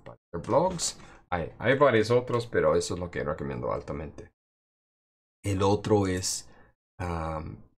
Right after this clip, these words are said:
hacer su cuenta de Twitter. Hace un par de semanas grabé un video sobre eso. Ahí está, entonces recomiendo que entren a ve-, verlo. Voy a grabar más videos de detalles de cómo usar WordPress, cómo usar Twitter, pero ahorita las ligas son para crear las cuentas.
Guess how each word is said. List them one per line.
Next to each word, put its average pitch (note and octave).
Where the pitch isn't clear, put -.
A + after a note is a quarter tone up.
hacer G#2
su -
cuenta E2
de D#2+
Twitter. G#2+
Hace F#2
un E2+
par F2
de E2
semanas F2+
grabé F2
un F2+
video F2+
sobre F2
eso. G#3
Ahí E2+
está, D3
entonces F2+
recomiendo F2
que F2
entren F2
a E2+
ve-, E2
verlo. A2
Voy D#3
a -
grabar C#3
más A#2+
videos F2+
de E2
detalles D#2+
de D2
cómo E2
usar F2+
WordPress, D#2+
cómo F2
usar F2
Twitter, -
pero -
ahorita F2
las F2
ligas E2
son E2
para -
crear E2
las -
cuentas. -